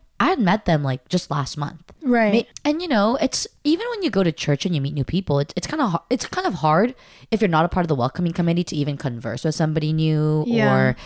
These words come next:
Speaker 1: to do it on a regular basis. I mean, you're seeing each other once a week.
Speaker 2: For, like, maybe five minutes.
Speaker 1: Exactly,
Speaker 2: Yeah.
Speaker 1: exactly. So anyways, yesterday after Sunday service and after practice, okay, after, after football practice,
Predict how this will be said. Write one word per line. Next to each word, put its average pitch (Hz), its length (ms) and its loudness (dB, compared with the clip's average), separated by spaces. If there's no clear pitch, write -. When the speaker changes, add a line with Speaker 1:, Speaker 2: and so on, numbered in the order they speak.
Speaker 1:
to - 100 2
do 156 100 2
it 151 80 2
on 143 100 2
a 127 60 -2
regular 127 320 -8
basis. 165 760 2
I 143 60 -4
mean, 143 100 -4
you're 135 80 -2
seeing 165 180 -4
each - 100 -4
other 131 160 0
once 123 400 -8
a 127 60 -6
week. 180 640 0
Speaker 2:
For, 233 120 -8
like, 214 160 -2
maybe 190 380 -4
five 185 240 -6
minutes. 202 400 2
Speaker 1:
Exactly, 180 340 2
Speaker 2:
Yeah. 143 220 4
Speaker 1:
exactly. 160 540 0
So 226 140 0
anyways, 147 500 0
yesterday 139 920 0
after 151 300 -2
Sunday 123 300 -4
service 208 680 2
and 165 80 2
after 156 220 -2
practice, - 720 -6
okay, 147 240 -4
after, 156 440 0
after 156 200 -4
football 151 240 -2
practice, 147 640 -2